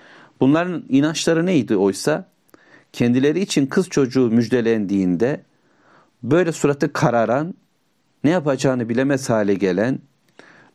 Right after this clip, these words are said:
öldürsün mü, tutsun mu diye böyle her iki halde de perişan olan bir adam tutuyor, "Allah'ın kızı var." diyordu. Yani Allah'a çocuk isnat etmek yeterince büyük bir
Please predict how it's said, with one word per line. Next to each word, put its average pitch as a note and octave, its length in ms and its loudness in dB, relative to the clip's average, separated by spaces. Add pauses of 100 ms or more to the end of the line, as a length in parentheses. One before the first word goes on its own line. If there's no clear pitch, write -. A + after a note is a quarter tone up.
(120)
öldürsün C#3+ 600 0
mü, D3+ 260 2
tutsun D#3 500 -2
mu D3 280 2
diye C#3 280 2
böyle C3+ 320 2
her C#3 260 0
iki C#3+ 240 -2
halde C#3 340 0
de C3 120 -2
perişan C3 400 0
olan A#2 260 0
bir C#3+ 100 2
adam E3 360 -2 (520)
tutuyor, E3+ 340 0
"Allah'ın D3+ 520 0
kızı C3+ 340 0
var." G2+ 280 0
diyordu. D#2 380 -8 (1800)
Yani B2 500 0 (840)
Allah'a D3 600 0
çocuk C#3+ 420 -2
isnat C#3+ 440 -2
etmek C3 520 -2 (580)
yeterince C3 720 0
büyük C3+ 380 0
bir C3+ 160 2